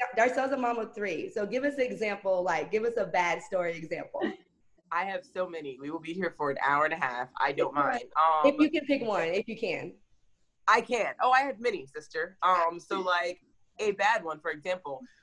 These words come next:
Speaker 2: I, I know you guys are huge foodies. I heard the episode, um, last week. So definitely food. Like, kids are always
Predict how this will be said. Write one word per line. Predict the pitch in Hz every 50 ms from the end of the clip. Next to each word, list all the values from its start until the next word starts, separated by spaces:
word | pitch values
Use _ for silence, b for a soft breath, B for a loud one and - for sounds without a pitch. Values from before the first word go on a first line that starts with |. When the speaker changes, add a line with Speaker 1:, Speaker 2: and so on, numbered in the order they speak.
| B B B
Speaker 2:
I, | 185 185 190 196 196 196 196 190 190
I | 175
know | 180 185
you | 196 196
guys | - 185 175 170 170 170
are | 165 160
huge | - 190 190 196 190 - -
foodies. | 190 185 170 - 175 185 - - - 180 -
I | - 151
heard | 160 165 165 165
the | - -
episode, | 160 160 160 - - 170 170 170 175 170 - -
um, | 156 151 147 143 143 143 139
last | 135 139 147 147 - - -
week. | 170 160 165 180 196 196 - 226 220 - - _ _ _ _ -
So | - 202 190 175 170 165 160 160 160 160 165 170 170 _ _ _ - - -
definitely | 202 196 208 208 - 233 226 226 214 202 208 208 208 202 196 190 190 190 190 - _ _ _ _ _ _ _ _ -
food. | 254 269 254 208 165 143 131 131 139 139 _ _ _ _ _ -
Like, | 180 175 170 170 -
kids | - - 208 208 214 220 214 214
are | 220 220 208 -
always | 175 170 170 165 170 170 165 165 165 160